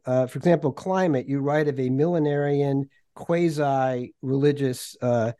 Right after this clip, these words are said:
stance. With regard to race, you quote John, uh, McWhorter, his f-, phrase,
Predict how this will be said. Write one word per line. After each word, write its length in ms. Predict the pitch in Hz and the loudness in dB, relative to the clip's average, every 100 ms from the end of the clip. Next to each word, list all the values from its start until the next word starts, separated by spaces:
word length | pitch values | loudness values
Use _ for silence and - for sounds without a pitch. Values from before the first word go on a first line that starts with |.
| - _ _ | -16 _ _
stance. 840 | - - 175 151 107 95 - - - | -12 -8 -2 0 0 -6 -10 -12 -8
With 240 | 127 135 139 | 0 0 0
regard 420 | 123 147 151 143 | -4 0 0 -2
to 100 | 143 | -6
race, 600 | 131 170 156 135 - - _ _ _ _ _ - | -4 0 -2 -4 -10 -16 _ _ _ _ _ -6
you 160 | 139 | -6
quote 380 | 139 165 139 - _ _ _ | 0 2 2 -2 _ _ _
John, 480 | 143 143 143 135 135 _ | -2 0 0 -2 -6 _
uh, 320 | 131 127 120 117 | -2 0 0 0
McWhorter, 560 | 123 127 - 190 175 120 | -4 -4 -2 0 2 0
his 360 | 123 185 180 - | 0 -2 -2 0
f-, 220 | 143 127 | 0 0
phrase, 600 | - 151 127 123 120 - | -2 -2 0 0 -2 -6